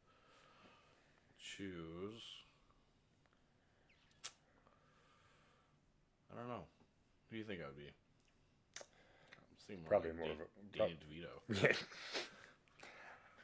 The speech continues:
Speaker 1: That's probably
Speaker 2: <laughs>
Speaker 1: Burns.
Speaker 2: Yeah. That, Danny De-, Burns is def-, drunk Burns is definitely Danny DeVito.
Speaker 1: Frank. I couldn't think of his name.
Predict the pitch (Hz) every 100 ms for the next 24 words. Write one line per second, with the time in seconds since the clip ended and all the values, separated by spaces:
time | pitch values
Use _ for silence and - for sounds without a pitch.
0 | - - - - - - - - - 104
1 | - 190 147 107 92 98 87 95 - 117
2 | 120 95 101 - - - - - - -
3 | - - - - - - - - - -
4 | - - - - - - - 110 107 92
5 | 90 - - - - 107 98 90 90 -
6 | - - - - 123 101 101 92 80 85
7 | 80 85 82 78 80 73 76 76 - 110
8 | - - - - - - - - - -
9 | - - - 87 76 - - - - -
10 | - - - 85 78 71 65 78 82